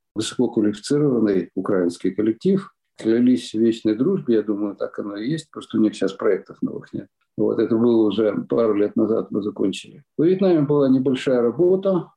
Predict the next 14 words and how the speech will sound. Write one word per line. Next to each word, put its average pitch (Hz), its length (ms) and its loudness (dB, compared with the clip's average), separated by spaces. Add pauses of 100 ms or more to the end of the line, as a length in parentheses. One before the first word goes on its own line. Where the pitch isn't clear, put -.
(160)
так 110 120 -4
сказать, - 600 -6
на 123 420 -2
гидростанции 110 960 -2
как - 200 -4
раз, 156 460 -4 (100)
ну, 127 280 0 (340)
в 107 100 -4
основном 110 340 0
схема 107 320 0
выдачи 98 360 -2
мощности 151 640 -2
и 98 500 -2 (280)
маршзал. 98 680 -2